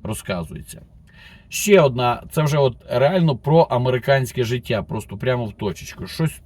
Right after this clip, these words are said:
подібне я колись, е, в-, е, розказував, воно попадало в топи знов.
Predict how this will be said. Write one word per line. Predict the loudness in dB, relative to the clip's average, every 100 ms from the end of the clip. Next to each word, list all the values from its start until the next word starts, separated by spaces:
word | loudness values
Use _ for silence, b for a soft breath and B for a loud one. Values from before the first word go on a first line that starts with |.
| -4
подібне | -2 0 -2 -2
я | -2
колись, | -2 -4 -4 -6 -10 -10
е, | -8
в-, | -8 -10 -20 -10
е, | -6 -4
розказував, | -4 -4 -2 0 0
воно | -2 -4
попадало | -4 -4 -2 -2 -2
в | -6
топи | -6 -6 -4
знов. | -2 0 -2